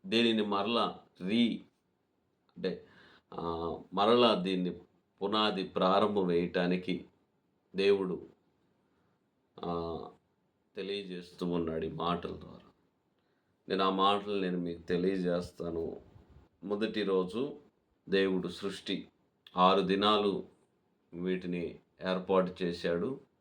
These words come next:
ఏడవ దినమున దేవుడు విశ్రమించినని వాక్యం ఉంది. మరి ఆరు దినాల్లో దేవుడు సృష్టిని సమస్తాన్ని చేసి ముగించాడని దేవుడు తెలియజేస్తాడు. ఆరవ దినమున మనుషులను కూడా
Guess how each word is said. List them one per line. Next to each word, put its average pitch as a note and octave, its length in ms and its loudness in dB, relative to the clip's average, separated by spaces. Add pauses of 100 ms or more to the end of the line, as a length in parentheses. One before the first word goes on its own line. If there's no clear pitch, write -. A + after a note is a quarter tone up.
(440)
ఏడవ F#2 320 4
దినమున F2+ 460 -2
దేవుడు F2 380 -4
విశ్రమించినని F2+ 840 -2
వాక్యం E2+ 500 -4
ఉంది. F2+ 440 -2 (720)
మరి F2 300 2
ఆరు G2+ 300 8
దినాల్లో G2 720 4 (220)
దేవుడు F2+ 340 -2
సృష్టిని F2+ 640 -4 (160)
సమస్తాన్ని F2+ 800 -4 (160)
చేసి F2+ 320 -4
ముగించాడని F2 960 -2 (760)
దేవుడు F2 320 2
తెలియజేస్తాడు. F2 1000 2
ఆరవ F2+ 380 4
దినమున E2+ 360 0
మనుషులను E2+ 720 -2
కూడా E2 280 -4